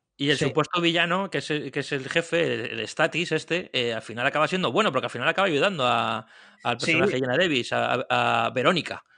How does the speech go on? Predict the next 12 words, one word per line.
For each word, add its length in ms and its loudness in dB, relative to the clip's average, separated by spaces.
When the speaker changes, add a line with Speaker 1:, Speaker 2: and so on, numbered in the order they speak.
Speaker 2:
Sí, 100 -10
Speaker 1:
Sí, 160 4
Speaker 2:
sí, 160 2
Speaker 1:
sí. 100 -2
Speaker 2:
sí, 80 2
realmente, 680 6
pues, 260 0
eh, 120 0
pues 220 -2
es 100 2
así, 280 4
¿no? 180 4